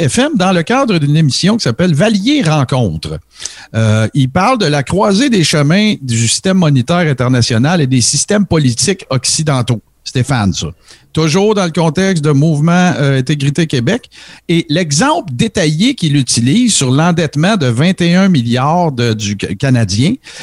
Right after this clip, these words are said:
est exactement le même que celui détaillé dans un article d'un monsieur qui s'appelle Alain Pilote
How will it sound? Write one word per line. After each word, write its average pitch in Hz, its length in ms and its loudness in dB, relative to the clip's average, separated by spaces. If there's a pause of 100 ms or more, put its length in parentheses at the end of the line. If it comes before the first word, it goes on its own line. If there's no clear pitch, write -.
(120)
est 147 220 0
exactement 208 840 -2
le 147 160 0
même 165 360 0
que 156 120 -2
celui 143 380 0
détaillé 139 500 0
dans 131 300 2
un 123 120 2
article 135 380 -2
d'un 123 160 0
monsieur 113 300 0
qui - 100 -4
s'appelle 143 400 -2
Alain 180 320 0
Pilote 135 500 -2